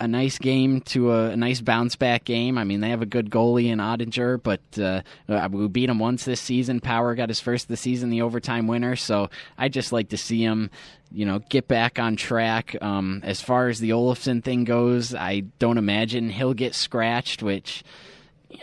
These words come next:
I mean, I know everybody's down on Olofsson right now, but I think he has a place on this team. Like, the guy's a sniper. He's an elite shooter. The problem is he doesn't offer much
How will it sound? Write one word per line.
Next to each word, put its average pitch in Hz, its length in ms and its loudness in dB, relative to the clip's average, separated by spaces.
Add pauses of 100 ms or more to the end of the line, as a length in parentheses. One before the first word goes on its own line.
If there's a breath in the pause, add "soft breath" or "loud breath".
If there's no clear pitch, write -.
(340 loud breath)
I 110 120 -6
mean, 110 200 0
I 117 140 -2
know 139 180 4
everybody's 107 420 0
down 107 280 0
on 95 100 0
Olofsson 104 460 0
right 104 160 0
now, 101 120 2
but 95 140 0
I 123 60 -2
think 190 180 0
he 175 80 0
has 156 140 0
a 117 40 2
place 151 380 0
on 113 120 0
this 113 180 -2
team. 131 340 0
Like, 98 160 -4
the 120 80 -2
guy's 127 360 0
a 107 60 -2
sniper. 127 540 0
He's 113 220 -2
an 117 80 -2
elite 127 320 0
shooter. 113 420 4
The 98 80 -2
problem 139 420 2
is 101 160 0
he 113 80 0
doesn't 117 220 -2
offer 113 320 0
much 107 340 -2